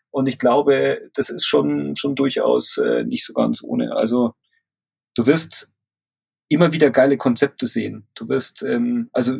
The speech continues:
ich muss auch persönlich sagen, ähm, habt ihr euch sicher auch schon intensiv angeschaut, aber wenn ich mir jetzt gerade, nichts mit, mit Asien zu tun, aber wenn ich mir jetzt im Endeffekt diesen Fisker Ocean anschaue, muss ich sagen, finde ich auch spannend per se, ja.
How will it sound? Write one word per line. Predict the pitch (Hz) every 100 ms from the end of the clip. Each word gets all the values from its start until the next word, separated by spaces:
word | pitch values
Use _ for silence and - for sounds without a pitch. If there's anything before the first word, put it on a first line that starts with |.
| -
ich | 139
muss | 156 151
auch | 143
persönlich | 135 117 170 131 -
sagen, | 110 117 143 165 165 _ _ _ _ _ _
ähm, | 120 120 117 117 - _ _ _ _
habt | 117 - 123
ihr | 120 117
euch | 123 -
sicher | 139 135
auch | 151
schon | 131 127
intensiv | 131 131 123 117
angeschaut, | 170 147 - 117 117
aber | 120
wenn | 123
ich | 127
mir | 127
jetzt | 117
gerade, | - 120 123 110 - _ _ _ - - 120
nichts | 123 -
mit, | 123 117
mit | 123
Asien | 113 131 127
zu | 117 117
tun, | 123 117
aber | 110 117 117 107 - 123
wenn | 120
ich | 123
mir | 120
jetzt | - -
im |
Endeffekt | 123 123 123 120
diesen | 117
Fisker | 117 147 - 127
Ocean | - - -
anschaue, | - 113 123 123 143 - _ _ _ _ _
muss | 131 131
ich | 127
sagen, | 135 139
finde | 127 139
ich | 123
auch | - 175 -
spannend | - - 120 127 117 110
per | 117
se, | 110
ja. | 113 101 139 180 -